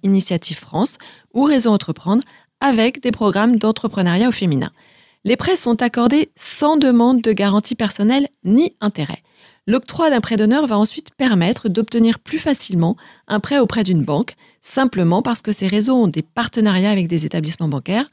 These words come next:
En général, pour un euro de prêt d'honneur, les banques accorderont environ sept euros de financement complémentaire.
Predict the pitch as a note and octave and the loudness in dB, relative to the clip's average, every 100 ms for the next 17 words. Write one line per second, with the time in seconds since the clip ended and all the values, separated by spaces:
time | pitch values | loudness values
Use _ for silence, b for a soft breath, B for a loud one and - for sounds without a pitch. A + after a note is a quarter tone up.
0 | b b b _ G#3+ B3 B3+ A3+ F3+ F#3+ | b b b _ 0 2 2 2 2 0
1 | A#3 - E3 - A#3+ A#3+ A#3 A3+ F#3+ - | -2 -4 -6 -2 2 4 4 2 0 -4
2 | F3 D#3 C#3+ F#3+ - b b b F3+ E3+ | -4 -2 0 -2 -4 b b b -2 0
3 | A3 A3 G3 F#3 E3+ F#3 - - A3 F3+ | 0 -2 -2 -2 0 -2 -4 -2 -2 0
4 | E3 D3 E3+ - G3+ F#3 C#3+ C3 F#3 G3+ | -2 -2 -4 -4 -6 -4 -4 -2 -2 -2
5 | C#3+ - F#3 E3+ D3 F3 - - - - | -6 -8 -4 -4 -4 -8 -10 -10 -12 -12
6 | - - | -16 -18